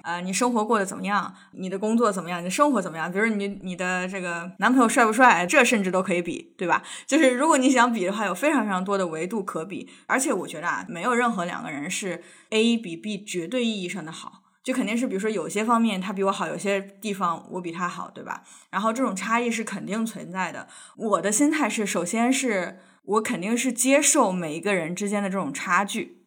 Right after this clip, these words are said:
在各个方面可能会有不同方向上的差距，这个是，我是特别接受的。那我怎么去 intake 这个差距？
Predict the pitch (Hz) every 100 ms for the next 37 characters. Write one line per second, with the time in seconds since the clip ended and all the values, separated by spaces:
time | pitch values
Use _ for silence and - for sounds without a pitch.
0 | - 233 226 294 202 190 175 175 147 -
1 | 160 175 214 165 220 196 180 196 208 233
2 | 196 175 170 - 175 175 175 - 262 220
3 | 196 - - - 180 185 170 190 196 208
4 | 160 - - - - - 277 220 - 151
5 | 185 277 262 294 349 381 339 202 180 165
6 | - 160 156 165 175